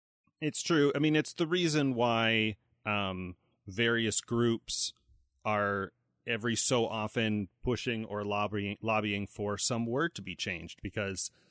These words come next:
um, you know, they get tired of people using this word, whatever word it is, whatever group it is, if you're, um, you know, if it's race or sexual orientation or,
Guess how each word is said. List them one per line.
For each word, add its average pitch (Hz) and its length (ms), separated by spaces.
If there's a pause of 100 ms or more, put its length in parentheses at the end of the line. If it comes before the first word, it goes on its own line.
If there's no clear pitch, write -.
(400)
um, 95 380 (300)
you 107 120
know, 95 220 (180)
they 120 120
get 123 180
tired 131 420
of 101 240 (460)
people 120 260
using 120 520
this 107 200
word, 110 540 (160)
whatever 117 400
word 110 240
it 87 120
is, 95 200
whatever 104 340
group 95 300
it 92 80
is, 92 420
if - 60 (100)
you're, 92 300 (180)
um, 87 360 (540)
you 95 160
know, 87 200 (580)
if - 100
it's - 220
race 110 460
or 90 320
sexual 101 340
orientation 98 640
or, 85 380